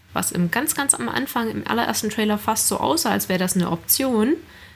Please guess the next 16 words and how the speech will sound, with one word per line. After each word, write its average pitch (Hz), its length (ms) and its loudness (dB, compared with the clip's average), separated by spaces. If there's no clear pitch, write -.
weil 175 180 2
Zelda 208 340 4
halt 196 220 0
andauernd 185 400 4
mitzusehen 190 720 2
war, 220 320 0
wie 202 80 2
sie 190 160 0
da 180 320 2
so 180 140 2
Ghibli-Style 208 1040 2
durch 190 440 -2
den 175 120 -4
Untergrund 185 500 2
gekraucht 180 560 -2
sind. 226 260 0